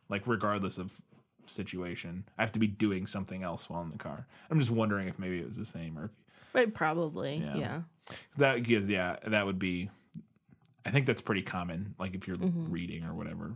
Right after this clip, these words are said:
Speaker 1: to get cars. I cannot read in a car. Within, like, thirty
Speaker 2: <laughs>
Speaker 1: seconds, I get, like, violently, like, ugh, I hate it. Ugh.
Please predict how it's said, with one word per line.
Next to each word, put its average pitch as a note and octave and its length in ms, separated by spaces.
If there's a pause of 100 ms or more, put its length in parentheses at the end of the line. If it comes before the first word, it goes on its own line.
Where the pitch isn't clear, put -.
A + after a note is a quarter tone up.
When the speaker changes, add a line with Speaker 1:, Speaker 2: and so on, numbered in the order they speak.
(140)
Speaker 1:
to - 140
get - 200
cars. - 320
I A#2+ 100
cannot G2+ 520
read F2 140
in F2 60
a - 40
car. F2 260
Within, A#2+ 280
like, A2 160
thirty B2+ 340
Speaker 2:
<laughs> A2 140
Speaker 1:
seconds, A2 380
I A2 120
get, G#2 240
like, G2+ 140
violently, G2 800
like, F2+ 300
ugh, C#3 560
I G#2+ 60
hate G2 240
it. - 80
Ugh. F#2+ 240